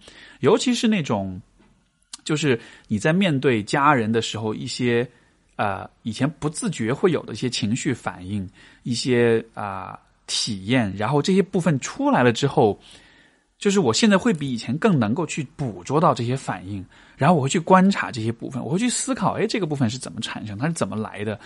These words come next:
这样的一个偷偷的自我观察的自得其乐的部分，这可能是，呃，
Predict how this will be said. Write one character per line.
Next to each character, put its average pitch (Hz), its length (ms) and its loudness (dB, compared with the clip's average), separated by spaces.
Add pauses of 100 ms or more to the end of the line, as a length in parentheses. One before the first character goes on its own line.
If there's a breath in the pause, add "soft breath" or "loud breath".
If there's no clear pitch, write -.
(320 loud breath)
这 214 100 6
样 190 80 6
的 143 80 2
一 127 80 2
个 123 400 4 (400 loud breath)
偷 185 200 6
偷 190 140 8
的 147 180 8
自 190 160 0
我 123 140 4
观 147 260 6
察 127 180 0
的 113 100 2
自 151 160 -2
得 127 160 2
其 - 180 -6
乐 135 120 4
的 117 100 0
部 120 140 -6
分， 113 120 0
这 131 140 -2
可 123 160 -4
能 104 140 -2
是， 117 280 -2 (560 loud breath)
呃， 110 500 -4